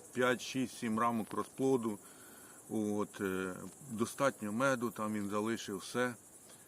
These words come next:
І він не кормить їх, а місцеві пасічники кормлять. І вони прийшли з претензіями до його,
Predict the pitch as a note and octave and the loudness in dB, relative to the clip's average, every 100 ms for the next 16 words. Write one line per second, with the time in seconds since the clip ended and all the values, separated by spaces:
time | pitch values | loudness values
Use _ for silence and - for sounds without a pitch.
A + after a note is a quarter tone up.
0 | - - - - - - - - - - | -20 -20 -20 -20 -20 -20 -20 -20 -18 -4
1 | A2+ E3 D#3+ - - B2 F#2+ F#2 - E2+ | 0 2 0 -4 0 0 0 -4 -6 -10
2 | D#2+ - - - G#2+ G2+ G2+ G#2+ - F#3 | -10 -14 -14 -4 0 0 0 -2 0 0
3 | D#3 C3+ C3 A#2 - G#2+ A2 - G2 D#2+ | 0 2 0 0 -8 -6 -8 -2 -2 -2
4 | D2 C#2+ - - - G2 A#2 F#3 F3+ C3 | -6 -10 -14 -18 -12 -6 -4 -4 -4 -6
5 | - D3 - G2+ - B2 G#2+ A2 G#2 F#2+ | -4 -4 -4 -8 -4 -4 -2 -2 -2 -2
6 | F2+ F#2+ G2 E2+ D#2 | -2 0 0 0 -4